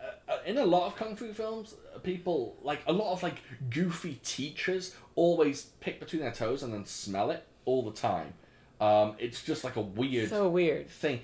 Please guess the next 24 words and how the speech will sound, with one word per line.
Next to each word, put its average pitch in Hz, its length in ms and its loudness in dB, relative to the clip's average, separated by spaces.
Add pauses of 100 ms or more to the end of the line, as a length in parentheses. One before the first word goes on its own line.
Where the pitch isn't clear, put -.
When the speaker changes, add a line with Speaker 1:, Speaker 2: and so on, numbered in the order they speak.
(180)
Speaker 1:
And 202 140 -2
it 226 140 -8
is, 247 360 -2 (100)
uh, 160 140 -6 (180)
like, 190 260 -2 (1080)
it's, - 320 -2
it's, - 340 -4 (260)
I 208 120 2
d-, 202 120 -6 (240)
<sighs> - 260 -10
I - 120 -10
don't 190 200 -4
know. 107 340 2 (400)
Is 185 180 4
it - 180 2
Hong 196 360 -2
Kong 190 280 -2
seventies 185 680 -4
comedy? 143 680 -2
I, 139 180 0
I 147 120 6 (140)
really 190 340 2
don't 151 280 8
know. 107 260 4